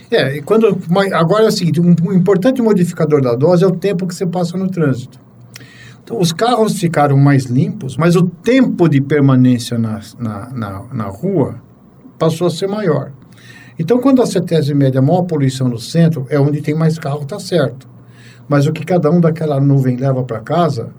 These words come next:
são, é a periferia, porque é ela que fica nessas novas chaminés urbanas. Então, a poluição do ar, quatro a cinco cigarros,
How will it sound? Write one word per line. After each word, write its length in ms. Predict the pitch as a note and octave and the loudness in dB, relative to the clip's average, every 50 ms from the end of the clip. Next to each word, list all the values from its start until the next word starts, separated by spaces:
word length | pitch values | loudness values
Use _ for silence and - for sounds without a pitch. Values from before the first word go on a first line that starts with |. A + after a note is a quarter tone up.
| - - - - - | -20 -20 -20 -20 -16
são, 300 | - - - E3+ F3 - | -10 -2 -2 -2 0 0
é 100 | - D3 | 0 0
a 80 | D3+ D3+ | -2 0
periferia, 600 | - D#3+ E3 F3+ F3 F#3 G#3 F#3 E3 F3 F#3 F3+ | 0 2 2 2 2 2 0 2 2 2 2 0
porque 260 | F3+ - E3 - E3+ | -2 -4 -4 0 2
é 40 | E3+ | 2
ela 260 | F3+ G3+ A3 A3+ G#3+ | 2 2 2 2 0
que 140 | G#3+ - E3+ | 0 -2 -4
fica 420 | - - - F3+ F3+ F3 - F3 | -6 -4 -4 -2 -2 0 0 0
nessas 360 | E3+ E3+ E3 - - F3 D3+ - | 0 0 0 -2 -2 -4 -4 0
novas 320 | E3 E3 E3+ F3 E3+ D#3+ | 0 2 2 2 2 0
chaminés 640 | - - F#3 F#3 F3+ F3 D#3+ D3 C#3+ C#3+ D3 C3+ D#3 | 0 -2 -2 0 2 2 2 2 2 0 -2 0 -2
urbanas. 680 | E3+ E3+ D3+ C#3+ C3 A#2+ B2 - - - - - - - - | -2 0 0 0 -2 -2 -4 -8 -12 -14 -16 -20 -20 -20 -2
Então, 260 | - C4 C4+ C4 - | 0 2 2 2 0
a 80 | A3 F#3+ | 0 -2
poluição 500 | - C4+ C#4 B3+ G#3 E3+ - - E3+ D#3 | -2 0 2 2 2 0 0 2 2 2
do 140 | C3 A#2+ B2 | 4 2 2
ar, 400 | C3+ D#3 E3 D#3 B2 A2 G2+ - - - - - - - - - - - - - - - - - - - - | 2 2 2 2 2 0 -4 -8 -14 -18 -20 -20 -20 -20 -20 -20 -20 -20 -20 -20 -20 -20 -20 -20 -20 -12 -4
quatro 340 | - F#3 G3 F#3 - F3 F3 | 0 0 0 0 0 0 -2
a 60 | D3+ | -2
cinco 360 | C3+ - - D#3 C#3+ C#3 C#3+ | -2 -2 -4 -4 -4 -2 -4
cigarros, 800 | C3+ - - A#2 B2 C3 D#3 F#3+ G3 D#3 - - G2+ - - - | -6 -6 -8 -8 -4 -2 -2 0 0 -2 -4 -6 -10 -16 -20 -20